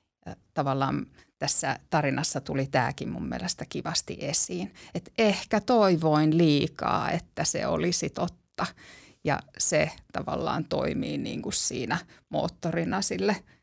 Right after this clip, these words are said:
silmien sulkemiselle. Se voimakas toive. Ja tota, tässä ikään kuin armollisuuden etsimisessä niin auttaa usein, jos sitä tilannetta katsoo ulkoapäin.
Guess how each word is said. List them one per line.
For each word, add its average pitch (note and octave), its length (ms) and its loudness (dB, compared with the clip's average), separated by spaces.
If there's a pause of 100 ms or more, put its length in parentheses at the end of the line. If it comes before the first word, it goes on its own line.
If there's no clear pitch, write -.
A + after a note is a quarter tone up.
(280)
silmien E3+ 460 0
sulkemiselle. A#3+ 880 0 (440)
Se G3 120 0
voimakas D#3 540 0
toive. F3+ 460 -4 (720)
Ja D#3+ 80 2
tota, D3 540 2 (160)
tässä D#3 460 4
ikään D3 360 2
kuin D3 260 2 (300)
armollisuuden G3 840 6
etsimisessä D3+ 800 4
niin D3 160 4
auttaa E3 440 4
usein, D3+ 320 4
jos C#3+ 160 2
sitä - 180 -2
tilannetta D3+ 540 2
katsoo C#3+ 520 2
ulkoapäin. G3+ 1080 4